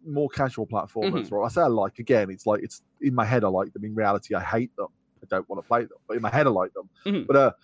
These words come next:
Speaker 1: the su-, the ones with the high difficulty, the super high ones, like V V V, uh, Super Meat Boy, and even Mario Maker,
Speaker 2: Mm-hmm.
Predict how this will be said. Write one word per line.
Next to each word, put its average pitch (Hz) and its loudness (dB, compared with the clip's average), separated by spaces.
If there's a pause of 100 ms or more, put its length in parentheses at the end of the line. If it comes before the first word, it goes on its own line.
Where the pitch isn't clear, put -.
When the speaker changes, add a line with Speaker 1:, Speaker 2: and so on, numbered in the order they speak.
(140)
Speaker 1:
the 139 -2
su-, 185 -2
the 156 6
ones 180 6
with 185 -2
the 160 -2
high 139 2
difficulty, - -12
the 139 -6
super 117 -14
high 104 -4
ones, 117 -6
like 98 -4
V 110 -12
V 107 -14
V, 98 -10
uh, 92 -10
Super - -18
Meat 101 -18
Boy, 101 6
and 127 6
even 143 2
Mario 98 6
Maker, 139 6
Speaker 2:
Mm-hmm. 170 -2